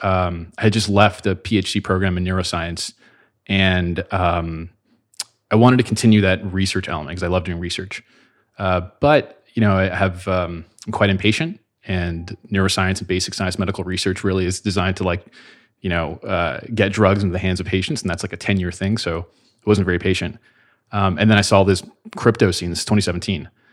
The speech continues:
and, um, you know, I didn't have money to invest. I had a certain set of skills. I knew how to program, uh, and all of a sudden this world opened up to me. And that was in Miami. So this was before the whole crypto wave.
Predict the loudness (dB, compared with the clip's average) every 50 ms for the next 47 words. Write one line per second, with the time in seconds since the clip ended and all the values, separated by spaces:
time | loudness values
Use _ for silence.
0 | _ _ _ _ _ _ _ _ _ -2 0 0 2 2 0 0 -2 -4 -4 -6
1 | -4 -2 0 0 0 -2 -2 -6 -8 -10 -12 -16 -20 -20 _ _ _ _ 2 4
2 | 6 6 4 4 4 4 4 4 2 2 2 4 2 0 0 -2 -2 0 2 2
3 | 2 2 0 -4 -8 -10 -12 -6 -2 -2 0 2 2 2 2 0 -2 -2 -4 -4
4 | -6 -6 -4 -4 0 2 4 4 4 2 2 0 0 -2 -2 -2 -2 0 0 0
5 | 0 -2 -4 -4 0 2 2 2 2 0 -2 -4 -6 -8 _ _ _ _ _ _
6 | _ _ _ -4 -2 0 0 0 -2 -2 -4 -6 -8 -12 -14 -12 -4 -2 -2 0
7 | 2 2 2 2 2 0 0 2 2 0 0 0 2 2 2 2 2 0 -4 -6
8 | -8 -10 -12 -12 -12 -12 -12 -12 -14 _ _ _ _ _ _ _ _ _ _ _
9 | _ _ _ _ _ _ 2 4 6 6 6 6 4 4 4 4 2 2 2 0
10 | -6 -12 _ _ _ _ _ _ _ _ -6 0 2 4 4 4 2 2 2 0
11 | 0 0 0 2 4 6 6 6 6 6 4 4 2 0 -2 -4 -4 -2 -2 -4
12 | -2 2 2 2 4 2 0 -2 -2 -2 0 0 2 2 0 0 -2 -4 -6 -10
13 | -16